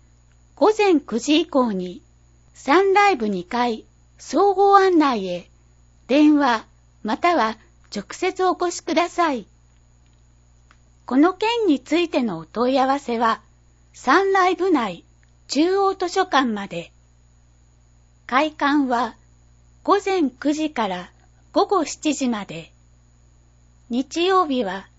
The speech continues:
午前九時から午後六時まで。休館日は、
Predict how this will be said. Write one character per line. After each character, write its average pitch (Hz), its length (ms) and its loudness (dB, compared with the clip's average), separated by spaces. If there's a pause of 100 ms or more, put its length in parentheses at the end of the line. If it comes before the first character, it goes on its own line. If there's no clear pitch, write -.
(380)
午 359 200 2
前 392 240 0
九 294 200 -4
時 302 200 -4
か 214 160 -2
ら 185 220 -12 (640)
午 349 140 2
後 359 180 0
六 247 280 -2
時 285 140 -2
ま 233 160 -2
で。 170 260 -14 (1160)
休 381 240 -2
館 392 320 2
日 285 160 0
は、 196 260 -6